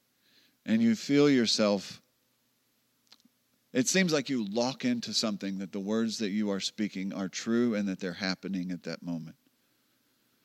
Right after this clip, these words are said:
Anybody who prayers, prays for any time and seeks the Lord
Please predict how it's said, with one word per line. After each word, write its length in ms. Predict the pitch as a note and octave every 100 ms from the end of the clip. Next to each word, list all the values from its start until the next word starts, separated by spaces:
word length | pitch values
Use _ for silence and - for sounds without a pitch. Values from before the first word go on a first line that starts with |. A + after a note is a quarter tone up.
| _ _ _ _ _ -
Anybody 460 | A#2+ C#3+ B2 A#2
who 160 | A2 A2
prayers, 500 | - A#2 A#2 A2+ - -
prays 320 | - A#2 A#2+
for 180 | - G2+
any 240 | A#2 C#3 D#3+
time 380 | - F2+ F2
and 100 | F#2 G2
seeks 340 | B2+ B2 -
the 120 | G#2+
Lord 380 | G#2 G#2 G2 F#2+